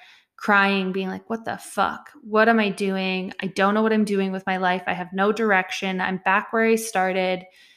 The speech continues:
I'm unhealthy. I'm depressed.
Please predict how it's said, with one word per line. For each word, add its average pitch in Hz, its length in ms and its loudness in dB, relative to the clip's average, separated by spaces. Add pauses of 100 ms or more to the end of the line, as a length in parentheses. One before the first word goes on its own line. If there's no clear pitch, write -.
(300)
I'm 185 200 0
unhealthy. 196 1040 0 (520)
I'm 196 120 -2
depressed. 196 1000 -2